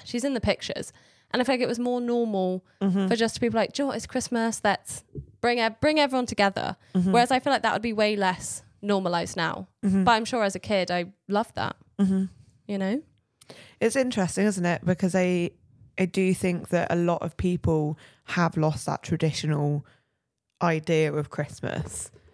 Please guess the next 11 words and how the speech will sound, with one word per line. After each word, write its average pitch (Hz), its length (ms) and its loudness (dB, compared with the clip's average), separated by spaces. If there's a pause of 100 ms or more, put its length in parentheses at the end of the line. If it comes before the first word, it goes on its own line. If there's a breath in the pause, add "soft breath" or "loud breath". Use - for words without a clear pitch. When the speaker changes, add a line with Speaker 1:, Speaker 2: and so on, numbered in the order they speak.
(760 soft breath)
Speaker 2:
But 190 160 4
I 185 60 2
don't 190 260 0
really 180 220 2
know 175 240 4
what 160 240 0
we've 170 220 -4
put - 180 0
in 165 100 0
its - 140 -4
place. - 680 -2